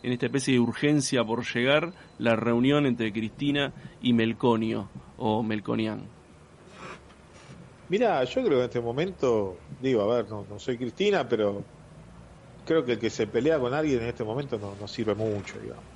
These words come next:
Speaker 1: Ujú.
Speaker 2: Ahora, Cristina quería escuchar otro. Algunos decían, ah,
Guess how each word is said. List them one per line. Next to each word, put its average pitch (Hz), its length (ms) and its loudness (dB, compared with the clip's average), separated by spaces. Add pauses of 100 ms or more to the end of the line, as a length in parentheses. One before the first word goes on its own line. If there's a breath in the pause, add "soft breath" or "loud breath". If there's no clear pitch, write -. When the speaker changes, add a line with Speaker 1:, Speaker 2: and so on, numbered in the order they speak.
(220)
Speaker 1:
Ujú. 127 180 4
Speaker 2:
Ahora, 117 380 6 (460)
Cristina 143 380 2
quería 117 180 6
escuchar 117 280 0
otro. 120 140 0 (280 soft breath)
Algunos 180 340 4
decían, 156 480 2 (100)
ah, 123 140 -2